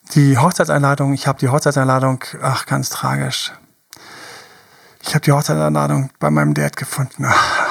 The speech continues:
Ähm, ich hab, aber das ist auch egal, weil das ist das Leben, so ist das Leben. Und deswegen gehört es auch hier rein, das ist einfach das Leben. Ich hab die Hochzeitseinladung bei meinem Dad gefunden. Der ist ja letztes Jahr gestorben. Und, ähm,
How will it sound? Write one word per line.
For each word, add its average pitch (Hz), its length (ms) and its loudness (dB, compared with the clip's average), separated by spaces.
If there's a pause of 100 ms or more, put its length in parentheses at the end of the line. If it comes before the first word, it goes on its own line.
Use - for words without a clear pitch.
(1600)
Ähm, 151 160 2
ich - 120 -4
hab, 156 140 -2
aber 147 200 2
das 139 180 -4
ist 156 140 -4
auch 143 120 -4
egal, 147 340 2
weil 143 80 2
das 143 160 -4
ist - 140 -4
das 156 160 -2
Leben, 170 200 2
so 156 120 0
ist 143 120 -4
das - 160 -8
Leben. 139 180 0
Und 139 120 0
deswegen 151 320 -2
gehört 147 140 0
es - 100 -6
auch 135 120 -6
hier 135 180 -4
rein, 135 280 -2
das 123 180 -6
ist - 100 -8
einfach 139 140 -4
das - 140 -8
Leben. 143 160 -2
Ich 139 120 -4
hab 139 100 -6
die 143 100 -2
Hochzeitseinladung 143 800 -2 (800)
bei 139 100 -2
meinem 127 220 0
Dad 135 220 -6
gefunden. 143 640 -8 (560)
Der - 80 -8
ist - 80 -8
ja 131 60 -6
letztes - 280 -8
Jahr 156 100 -10
gestorben. 73 500 -8 (1400)
Und, 175 280 4
ähm, 165 380 2